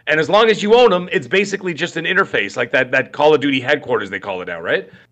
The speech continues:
Which is something, by the way, I predicted three years ago. I like to, I just like to point out. Uh,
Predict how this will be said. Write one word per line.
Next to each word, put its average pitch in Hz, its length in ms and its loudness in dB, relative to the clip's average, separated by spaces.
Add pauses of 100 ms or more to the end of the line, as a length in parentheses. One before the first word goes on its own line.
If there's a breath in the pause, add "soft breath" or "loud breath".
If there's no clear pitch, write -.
(160)
Which 160 160 -2
is 160 100 -6
something, 202 260 2
by 165 140 2
the 165 60 2
way, 156 120 6
I 143 40 6
predicted 143 440 -4
three 147 200 -2
years 143 200 0
ago. 117 140 -2
I 107 80 0
like 104 160 -6
to, 107 180 -8
I 117 60 -2
just 107 160 -6
like 107 140 -6
to 104 40 -10
point 101 300 -8
out. 98 180 -2 (360 loud breath)
Uh, 147 180 4